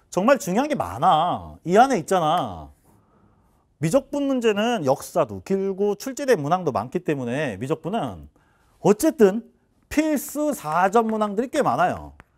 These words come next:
함수를 제공하는 방식, 함수를 표현하는 다양한 조건, 그리고 그 녀석들의 특징 같은 것들이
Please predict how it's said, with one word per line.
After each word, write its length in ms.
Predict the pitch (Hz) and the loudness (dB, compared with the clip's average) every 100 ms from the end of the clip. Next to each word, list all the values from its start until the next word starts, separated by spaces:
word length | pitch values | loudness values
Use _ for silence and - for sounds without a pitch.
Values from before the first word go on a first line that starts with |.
| - _ _ | -20 _ _
함수를 560 | - 262 247 247 254 226 | 2 2 4 2 2 2
제공하는 680 | - 170 220 220 214 214 190 | -2 0 2 2 2 0 -2
방식, 420 | 147 185 214 160 - _ _ _ _ _ _ _ | -2 0 0 -2 -14 _ _ _ _ _ _ _
함수를 1080 | - 233 233 - 220 208 208 220 285 302 254 _ _ - _ | 0 2 2 -2 0 4 6 6 4 2 -6 _ _ -20 _
표현하는 600 | - 339 330 294 262 202 - | 0 2 2 0 0 -4 -6
다양한 600 | 160 170 233 262 208 - | -2 4 4 4 0 2
조건, 460 | - 214 247 135 _ _ _ _ _ _ | 2 4 2 2 _ _ _ _ _ _
그리고 200 | - 120 139 | -8 -8 -2
그 80 | 165 | -2
녀석들의 420 | 180 175 190 160 - | -2 -2 -4 -4 -6
특징 380 | 240 - 320 | -8 -4 -2
같은 260 | 262 - 165 | 0 -2 -2
것들이 580 | 147 - 240 151 90 | -2 0 2 2 0